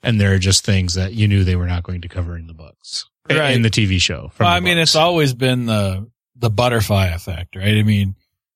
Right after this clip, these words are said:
Speaker 2: uh, we've, we've talked about that, I think, in the past as well, but it's, you know, things that clearly didn't happen back in season one, <laughs>
Speaker 1: Yes.
Speaker 2: kind of facilitated things not happening in season two, three, four, <laughs> five, you know, or things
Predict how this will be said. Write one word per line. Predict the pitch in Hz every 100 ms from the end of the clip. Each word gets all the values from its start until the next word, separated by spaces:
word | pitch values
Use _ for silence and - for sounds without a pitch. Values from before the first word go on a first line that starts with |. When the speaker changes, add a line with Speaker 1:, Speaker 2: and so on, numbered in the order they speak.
| _ -
Speaker 2:
uh, | 98 98
we've, | 104 104 -
we've | 123 107
talked | - 127 123
about | 113 107 104
that, | 120 120
I | 107
think, | 120 107
in | 107
the | 101
past | 113 107 -
as | 95
well, | 117 139 117
but | 104 107 107
it's, | 104 - - -
you | 127
know, | 107 104 - _ -
things | 147 151 156 139
that | 139 131 123 _ _ _ _ _
clearly | - 170 185 180 160
didn't | 170 147
happen | 135 165 147 139
back | 143 147 151
in |
season | 139 160 160 147 127
one, | 147 151 123 117 110 - -
<laughs> | - - -
Speaker 1:
Yes. | 165 143
Speaker 2:
kind | 143
of | 135 127 _ _ _ _ _ _ -
facilitated | 143 202 202 170 170 156 151 131 - _
things | 160 165 156
not | 160 151
happening | 127 151 160 160 160
in | 143 127
season | 120 113 110
two, | 151
three, | 143 143
four, | 139
<laughs> | 123
five, | 185 -
you | 208
know, | 165 156
or | 147 139
things | 120 156 147 135